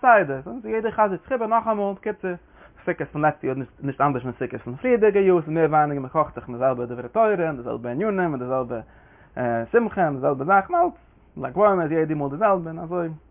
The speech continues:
אזוי גייט דער סדר. יא, עטס איז אבער, אבער נישט ריכטיג, אלזא, עס איז נישט גאנץ ריכטיג.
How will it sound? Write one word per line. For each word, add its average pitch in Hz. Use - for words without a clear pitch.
אזוי 147
גייט 143
דער 117
סדר. 120
יא, 185
עטס 170
איז 180
אבער, 196
אבער 226
נישט -
ריכטיג, 120
אלזא, 107
עס -
איז 180
נישט 202
גאנץ 131
ריכטיג. 117